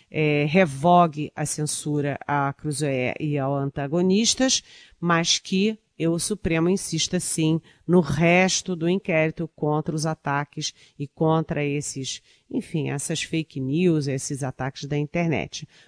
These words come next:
Ou seja, um mau momento, porque ninguém tinha sabido direito o que, que era a reportagem do Toffoli. Agora todo mundo sabe que o Toffoli é o amigo do amigo do meu pai.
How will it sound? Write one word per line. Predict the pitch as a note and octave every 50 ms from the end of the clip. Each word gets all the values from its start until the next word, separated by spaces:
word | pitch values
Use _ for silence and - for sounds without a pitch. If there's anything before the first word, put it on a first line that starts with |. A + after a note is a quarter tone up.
| _ -
Ou | G#3
seja, | - - - D3+ C#3+ C3+ D3 - -
um | - A#3
mau | A#3 G#3+ F#3 F3+ F#3
momento, | F#3 F#3+ F#3 F#3 F3 F3 F3+ F#3+ - - G3+ - _ - _ _ _ _
porque | - F3 F3 - _ - F3 E3
ninguém | F3+ F#3+ G3+ G#3+ C4 C#4+ D4+ C#4+
tinha | - - - - B3 A#3 A#3 A3
sabido | F#3 - G#3 F#3 E3 D3+ D#3 F#3 G3+ F3 E3+
direito | E3+ E3+ D3+ E3+ F#3+ G3 -
o | _
que, | - G3
que | - - F#3+
era | F3 F3 F3
a |
reportagem | F3+ F3+ E3 - E3+ - - E3 E3 E3+ D#3 E3+ F3
do | F3 F#3
Toffoli. | - - D3+ C3 - - - - A#2 B2 - _ _ _ _ _
Agora | - - D3 C3+ E3 E3+ E3 D#3+ -
todo | _ _ - G#3+ A#3 F#3+ F3+ F#3+
mundo | F3+ F3 F3+ F#3 E3+
sabe | F3 - - D#3 D3+ D#3 D3+
que | - -
o | D#3
Toffoli | - _ - D3+ D3 D3+ C#3+ - - D#3+ E3 E3 - _ _ _ _
é | - - D3+ D#3
o | D#3 E3+
amigo | E3+ E3 D#3+ D#3 D#3+ E3+ F#3+ G3 F3 G3 G3+ F3
do | D#3+ G3
amigo | F#3+ F#3 F3 E3 D#3+ D#3+ E3 D#3+ D#3+ F3
do | D3 F3
meu | E3+ F3+ F#3 F3+
pai. | - - D#3 - G1+ -